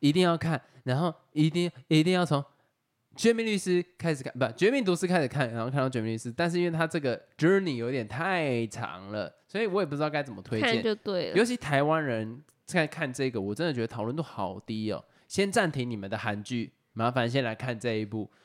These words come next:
Speaker 1: 哦，我跟你讲，那真的是我看只要是这种影音娱乐以来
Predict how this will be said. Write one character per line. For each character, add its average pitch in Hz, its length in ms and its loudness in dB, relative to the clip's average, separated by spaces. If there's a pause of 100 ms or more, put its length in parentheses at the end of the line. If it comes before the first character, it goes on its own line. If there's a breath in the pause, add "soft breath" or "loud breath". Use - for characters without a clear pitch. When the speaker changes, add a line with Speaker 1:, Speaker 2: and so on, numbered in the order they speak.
(260 soft breath)
Speaker 1:
哦， 165 140 2
我 127 60 -4
跟 233 160 2
你 254 60 2
讲， 247 100 2 (180 loud breath)
那 220 100 -2
真 240 160 2
的 220 80 2
是 247 100 -6
我 135 260 2
看 170 480 -2 (360)
只 131 160 -2
要 185 160 2
是 214 140 -6
这 202 220 -2
种 170 280 -2
影 131 240 0
音 190 200 -2
娱 135 240 -2
乐 175 240 2
以 107 180 -4
来 104 200 -6